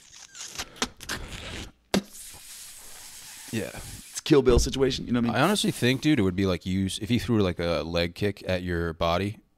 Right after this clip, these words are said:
Speaker 2: Uh-huh.
Speaker 1: <clears throat> I think it would be like you standing up straight and, like, bracing for it, and then he would hit you and you'd hear it.
Speaker 2: How do you throw a leg kick at somebody's bodies and then a body kick?
Speaker 1: <clears throat> What?
Speaker 2: Like, like a leg kick,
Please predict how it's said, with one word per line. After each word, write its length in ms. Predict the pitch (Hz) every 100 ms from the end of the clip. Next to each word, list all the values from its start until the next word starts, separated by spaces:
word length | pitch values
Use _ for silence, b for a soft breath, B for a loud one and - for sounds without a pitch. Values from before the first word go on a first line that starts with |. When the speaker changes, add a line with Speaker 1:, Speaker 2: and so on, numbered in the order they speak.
| -
Speaker 2:
Uh-huh. 460 | 117 113 - 120 117
Speaker 1:
<clears throat> 40 |
I 80 | -
think 260 | 92 143 107
it 40 |
would 120 | 85
be 80 | 85
like 200 | 85 82
you 220 | 85 87 85
standing 420 | - 90 85 82
up 100 | 80
straight 360 | - 82 82
and, 80 | 85
like, 140 | 80 -
bracing 360 | 73 80 90
for 240 | 90 104 101
it, 80 | - B B B B B B _
and 80 | 92
then 200 | 87 85
he 140 | 82
would 100 | 90 85
hit 160 | 87
you 160 | 82 87
and 80 | 82
you'd 120 | 78
hear 240 | 85 85
it. 140 | 92 - _ _ b b b
Speaker 2:
How 160 | - 120
do 60 |
you 80 | 135
throw 200 | 131 127
a 40 | 110
leg 240 | 101 101
kick 180 | 101 98
at 80 | 98
somebody's 280 | - 101 101
bodies 360 | 98 98 101
and 100 | -
then 80 | 104
a 40 |
body 240 | - - 104
kick? 300 | - - _ _ _ _
Speaker 1:
<clears throat> 280 | 175 139 107 B B B B _ _ -
What? 240 | 113 160 - _ _ _ _ _ _
Speaker 2:
Like, 240 | 113 92 - _ _
like 160 | - 110
a 60 | 107
leg 360 | 107 113 123 -
kick, 440 | 104 95 101 -